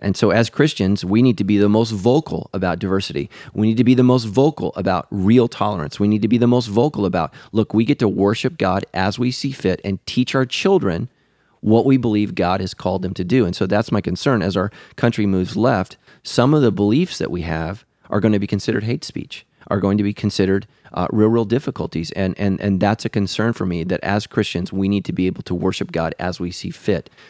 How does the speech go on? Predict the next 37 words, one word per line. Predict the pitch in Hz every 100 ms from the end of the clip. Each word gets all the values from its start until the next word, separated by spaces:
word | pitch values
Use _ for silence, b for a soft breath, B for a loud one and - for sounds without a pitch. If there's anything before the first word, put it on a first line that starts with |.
| b -
which | 101 -
right | 123 120
now | 135 101
we | 117 107
can | 117 127
do, | 98 - - _ _ _
but | 87 - 95
that | 95 -
could | 110 - _
be | 101
changing | 90 - 110 - 98
in |
the | -
future. | - 101 87
So | 82 87
I |
think | 110 101
that's | 104 -
the | 92
number | 92 104 113
one | 117
issue, | 95 92 95 90
is | 92
religious | - 92 95 92 92 - - _ _ _
freedom, | - 90 82 76 - b b -
uh, | 90 87 -
which | 110 107
means | 117 120 110
we | 104
need | 95
to |
fight | 92 92 -
for | 101
religious | 95 92 -
freedom | 98 87
for | 87
Muslims. | 85 82 - 170 -